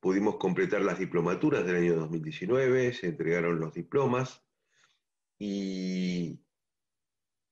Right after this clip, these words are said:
configuramos la comisión organizadora del treinta y un Congreso de Latinoamericano de Arquitectura e Ingeniería Hospitalaria dos mil veinte, y la pusimos a su, a su cabeza dos rosarinos,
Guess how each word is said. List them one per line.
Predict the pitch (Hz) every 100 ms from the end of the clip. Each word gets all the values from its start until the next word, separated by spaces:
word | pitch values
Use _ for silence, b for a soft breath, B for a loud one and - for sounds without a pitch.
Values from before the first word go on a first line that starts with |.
| _ _ _ _
configuramos | - 92 92 85 95 101 95
la | 85
comisión | 80 85 78 92
organizadora | 87 82 82 76 82 110 123 104
del | 92 80
treinta | 80 76 78
y |
un | 78
Congreso | 80 78 76 -
de | - - 76 - -
Latinoamericano | - - 78 76 78 78 85 82 80
de | 76
Arquitectura | 76 76 78 - 82
e | 80
Ingeniería | 78 78 78 78
Hospitalaria | - 80 80 80 80
dos | 80 78
mil | 82
veinte, | 98 135 139 139 151 156 b b b -
y | 101
la | 95 92 - _ -
pusimos | 92 107 110 107
a | 95
su, | - 87 82 - _ -
a | -
su | -
cabeza | - 98 127 123 131 131
dos | - 104 101
rosarinos, | 98 113 143 120 120 135